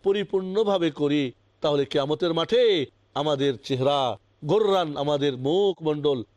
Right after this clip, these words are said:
মুহাজ্জলিন, আমাদের হাত পা, এগুলি কি হবে?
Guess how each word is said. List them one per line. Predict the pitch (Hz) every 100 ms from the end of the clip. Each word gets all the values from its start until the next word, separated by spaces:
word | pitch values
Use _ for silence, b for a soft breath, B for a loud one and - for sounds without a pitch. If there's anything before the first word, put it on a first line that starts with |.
| _ 135
মুহাজ্জলিন, | 131 175 147 190 254 247
আমাদের | 202 185 165
হাত | 147 160 _
পা, | 202 180 135 _ _ -
এগুলি | 165
কি | 170 220
হবে? | 202 214 262